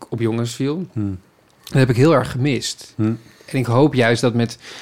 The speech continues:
Speaker 1: dat gedicht, of deze bundel, dat kinderen zien van: "Oh ja, dat kan en dat mag gewoon."
Speaker 2: Ja.
Speaker 1: En dat zij wel, zeg maar, uit de kast kunnen komen bij hun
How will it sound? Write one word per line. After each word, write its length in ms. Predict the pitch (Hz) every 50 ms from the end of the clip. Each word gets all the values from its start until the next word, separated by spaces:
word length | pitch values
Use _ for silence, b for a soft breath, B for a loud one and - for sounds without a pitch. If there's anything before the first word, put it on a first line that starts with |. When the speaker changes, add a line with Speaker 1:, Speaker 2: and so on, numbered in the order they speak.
| B B B B B _ _ _ _
Speaker 1:
dat 180 | - - 123 -
gedicht, 500 | - - 110 120 117 120 123 - - -
of 60 | 120
deze 260 | 113 110 113 - 120
bundel, 340 | 113 120 123 139 143 123 120
dat 160 | 117 120 113 -
kinderen 380 | - 131 127 123 117 117 117
zien 280 | 107 - 135 131 127 110
van: 120 | 123 -
"Oh 60 | 135
ja, 100 | 135 123
dat 180 | 110 120 117 -
kan 420 | - - 151 151 135 113 107 - -
en 100 | - 113
dat 120 | 117 107
mag 260 | 110 117 143 147 -
gewoon." 380 | - 113 104 107 107 107 - 123 131 -
Speaker 2:
Ja. 260 | 113 110 101 95 87 85 -
Speaker 1:
En 80 | 117
dat 160 | 113 113 107 -
zij 180 | - 110 110
wel, 360 | 110 117 123 147 151 131 113
zeg 140 | 107 - 113
maar, 100 | 107 107
uit 120 | 110 107 -
de 60 | -
kast 220 | - 110 107 -
kunnen 200 | - 120 113 107
komen 340 | - - 110 110 110 107 107
bij 200 | 101 104 104 104
hun 260 | 107 110 110 110 107